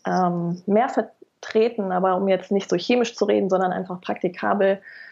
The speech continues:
Tipps zu geben, würde ich darauf achten, öfter mal Fisch zu integrieren in den Speiseplan. Äh, hier in Hamburg ist es natürlich einfach, wir können ja oft frischen Fisch essen,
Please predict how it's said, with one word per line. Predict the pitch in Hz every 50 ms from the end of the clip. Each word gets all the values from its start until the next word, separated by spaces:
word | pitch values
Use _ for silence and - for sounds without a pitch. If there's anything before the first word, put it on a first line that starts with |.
| _ _ _
Tipps | - 247 240 - -
zu | - 202
geben, | 190 196 196 202 196 190
würde | 190 190 185
ich | 190 190
darauf | - 185 180 180 185 180 - -
achten, | 190 190 - - _ 196 185 185 180
öfter | - - - 196
mal | 190 185 175 180
Fisch | - - 277 294 - - - - - _ _ _ _ _
zu | - -
integrieren | - 233 233 233 220 202 208 208 208 214 208 208 202
in | 196
den | 196 196 196
Speiseplan. | - - - 190 196 196 220 - - - 180 180 180 185 185 190 185 - - - - - - - - - - - _ _ -
Äh, | - 185 190
hier | 185 185 196 185
in | 180 185 185
Hamburg | 202 208 208 208 202 202 202
ist | 202 190
es | 190 185
natürlich | 190 190 - - 185 185 185 - -
einfach, | - 220 240 233 214 202 196
wir | 202 190
können | 190 - 196 202
ja | 196 190 196
oft | 208 208 - - -
frischen | - 202 - - 180
Fisch | - - 240 240 - -
essen, | - 214 208 - 214 202 202